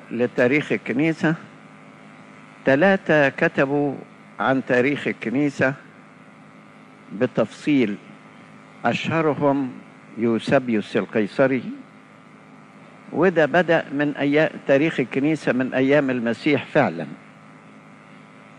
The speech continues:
ووصل في تاريخه إلى سنة تلتمية تلاتة وعشرين ميلادية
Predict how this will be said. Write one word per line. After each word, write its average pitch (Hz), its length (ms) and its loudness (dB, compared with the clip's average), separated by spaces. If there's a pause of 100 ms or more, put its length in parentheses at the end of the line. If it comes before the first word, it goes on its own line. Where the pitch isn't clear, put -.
(240)
ووصل 131 580 4
في 135 220 0
تاريخه 143 880 0 (720)
إلى 127 260 4
سنة 131 380 0 (140)
تلتمية 120 680 0
تلاتة 120 380 2
وعشرين 107 540 -2
ميلادية 117 640 0